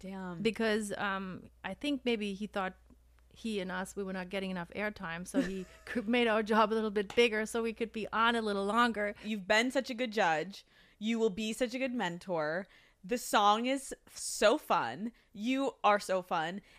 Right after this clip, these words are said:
Speaker 1: And I'm just, like, excited that I got to meet you because you
Speaker 2: Same.
Speaker 1: you're even, like, you're even more charming in person, honestly.
Speaker 2: Oh, thank
Speaker 1: Like,
Speaker 2: you.
Speaker 1: when I watch you on T V, I always smile when you're talking. I'm just like, "Oh, there she is."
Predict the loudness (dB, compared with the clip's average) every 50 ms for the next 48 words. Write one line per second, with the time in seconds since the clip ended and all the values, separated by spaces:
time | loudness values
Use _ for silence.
0 | _ 2 4 6 6 4 6 4 4 2 4 4 2 2 2 -2 -2 -2 -2 -2
1 | 0 2 4 4 6 4 4 2 4 2 2 4 2 2 0 0 -4 -4 -2 -2
2 | -4 -4 -4 -4 -6 -4 -6 -8 -6 0 0 0 0 0 -6 -14 _ -12 -8 -4
3 | -4 -4 0 4 4 4 6 6 4 2 0 -4 -6 -2 -2 -2 2 2 2 4
4 | 4 4 4 4 2 2 0 -6 -16 -20 -20 _ _ -4 0 0 0 0 -2 -4
5 | -2 0 0 2 2 0 0 0 0 0 0 -2 -4 -4 -4 -2 -2 -4 -6 -6
6 | -8 -8 -8 -6 -6 -6 -6 -8 -10 -6 -4 -4 -4 -4 -8 -8 -8 -8 -6 -6
7 | -8 -6 -4 -4 -2 -4 -4 4 4 4 4 4 -2 -6 -2 0 2 4 6 8
8 | 8 8 8 8 4 2 2 2 2 0 -2 -2 -2 -2 -2 -4 -2 -2 -2 0
9 | 2 2 2 4 4 4 4 6 4 2 2 0 -4 -2 0 2 2 2 2 2
10 | 2 0 -2 -4 -4 -6 -8 -4 0 0 0 0 0 -4 -6 -6 -6 -6 -6 -12
11 | -6 -4 -4 -4 -4 -4 -4 -2 -2 0 -2 -2 -4 -6 -6 -4 -2 -2 0 0
12 | -2 -2